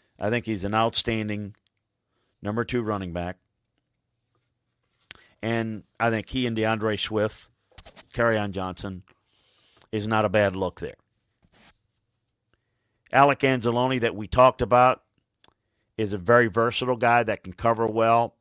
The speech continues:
He's just had trouble staying healthy. Rashard Perriman, we talked about, it's a one-year deal, so it's not a bad contract. I just, it was a disappointment with the Jets. He's got some upside, a former first-round pick.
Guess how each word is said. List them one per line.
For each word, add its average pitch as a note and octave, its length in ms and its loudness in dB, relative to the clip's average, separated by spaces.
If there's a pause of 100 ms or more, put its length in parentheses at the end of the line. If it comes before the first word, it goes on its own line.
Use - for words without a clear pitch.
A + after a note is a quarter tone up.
He's A#2 400 -4
just A2 320 -4 (300)
had G#2+ 200 -4
trouble G2 300 0
staying F2+ 320 -8
healthy. D#2+ 360 -10 (1500)
Rashard B2 400 2
Perriman, C3 420 4
we A#2+ 140 -6
talked B2+ 320 6
about, A#2+ 260 6
it's A#2 160 0
a A2 60 4
one-year B2 420 0
deal, A#2 300 2
so B2+ 100 -4
it's - 140 2
not F#3+ 180 6
a G#2 160 2 (280)
bad A2 340 0
contract. G#2 840 -4 (1900)
I C3+ 80 0
just, C3+ 240 2 (100)
it C3 120 -4
was A2 180 -2
a G#2 40 -2
disappointment C3 680 0
with B2+ 160 -2
the A#2+ 80 -2
Jets. A2 340 0
He's G2 160 -6
got A2+ 240 0
some B2 160 0
upside, A2 560 4
a F#2+ 60 -10
former A#2 320 -2
first-round A2 500 -2
pick. G#2+ 280 -2